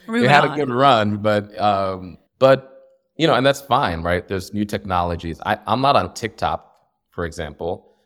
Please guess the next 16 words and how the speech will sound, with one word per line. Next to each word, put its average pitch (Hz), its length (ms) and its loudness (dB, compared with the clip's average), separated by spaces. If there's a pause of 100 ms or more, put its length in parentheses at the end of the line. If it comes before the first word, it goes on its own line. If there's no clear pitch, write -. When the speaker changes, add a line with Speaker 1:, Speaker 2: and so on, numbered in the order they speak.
Speaker 2:
not 107 200 -2
because 110 280 -4
I 95 100 4
have 90 200 -2
a 82 100 -4 (320)
problem 104 340 -2
with 151 140 -6
it 180 160 -2
as 107 160 -2
a 98 40 -8
technology. 107 580 -2
I 104 100 2
just 120 240 -6
think, 110 200 -8 (140)
you 139 120 -6
know, 82 260 0